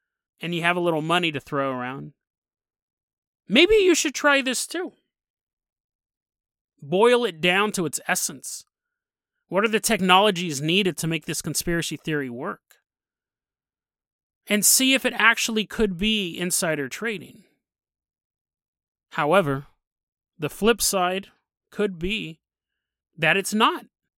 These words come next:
that it actually is investors knowing the conspiracy theory is true, and they're trying to make as much money as they can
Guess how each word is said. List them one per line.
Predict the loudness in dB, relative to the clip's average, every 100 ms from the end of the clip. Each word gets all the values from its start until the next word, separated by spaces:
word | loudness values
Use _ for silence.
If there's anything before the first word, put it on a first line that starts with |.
| _ _ 2
that | 2
it | 2 2
actually | 4 4 2 -2 0 0
is | 0 0 0 -2 -12 -16 -16 _ _ _ _ _ _ -8
investors | -4 0 2 2 0 -2 -2
knowing | -4 0 6 8 8 6 2 -2 -6 -12 _ _ _ _ _ _ _ _ _
the | -4
conspiracy | -2 0 2 2 -2
theory | 0 2 2 -2 0
is | 6 6 6
true, | 2 -2 -8 -18 -20 _ _ _ _ _ _ _ _ _ _ _ _ -8
and | -6
they're |
trying | -4 0 2
to | 2
make | 0 0
as | 0
much | 0 0 2
money | 2 2
as | 0
they | -2 -6
can | -4 -6 -4 -8 -10